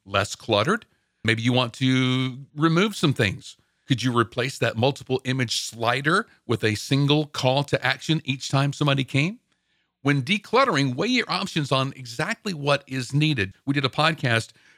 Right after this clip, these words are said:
about those, uh, sliders, about how they can drastically affect your website speed. So you may want to consider doing away with that and just doing single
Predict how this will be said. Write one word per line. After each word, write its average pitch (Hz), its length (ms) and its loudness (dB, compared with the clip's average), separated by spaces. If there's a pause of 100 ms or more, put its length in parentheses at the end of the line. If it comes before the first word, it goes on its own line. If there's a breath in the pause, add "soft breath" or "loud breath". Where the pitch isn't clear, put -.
about 120 360 0
those, 120 340 -2
uh, 104 260 4
sliders, 160 640 0 (240 soft breath)
about 117 280 -2
how 131 400 0
they 131 100 -4
can 123 220 -4
drastically 123 600 0
affect 117 320 -4
your 131 120 0
website 143 480 0
speed. 90 420 -10 (140 soft breath)
So 117 60 0
you 123 100 2
may 175 100 4
want 185 220 0
to 135 40 -2
consider 110 380 -2
doing 135 560 -2
away 120 320 0
with 156 220 -2
that 104 280 0
and 117 200 -6
just 127 160 -8
doing 117 240 0
single 151 520 0